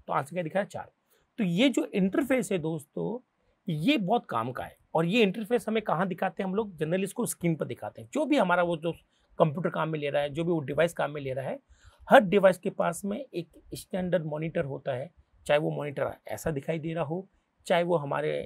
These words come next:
कैलकुलेटर का छोटा सा मॉनिटर क्यों ना, डिस्प्ले यूनिट क्यों ना हो, चाहे एटीएम का टीवी क्यों ना हो, चाहे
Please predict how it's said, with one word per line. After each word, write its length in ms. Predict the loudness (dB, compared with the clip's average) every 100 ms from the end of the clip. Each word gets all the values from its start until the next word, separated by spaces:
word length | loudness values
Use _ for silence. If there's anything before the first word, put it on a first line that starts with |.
| -4
कैलकुलेटर 380 | -2 0 -2 -2
का 80 | -2
छोटा 220 | -2 -6
सा 140 | -6
मॉनिटर 300 | -8 -8 -8
क्यों 160 | -8 -6
ना, 80 | -6
डिस्प्ले 340 | -6 -8 -6
यूनिट 240 | -6 -6 -10
क्यों 100 | -8
ना 100 | -6
हो, 180 | -6 -8 _ _ _
चाहे 140 | -2 -2
एटीएम 380 | -2 -2 -2 0
का 120 | -2 -2
टीवी 200 | -6 -4
क्यों 180 | -4 -4
ना 100 | -2
हो, 120 | -4
चाहे 180 | -2 -2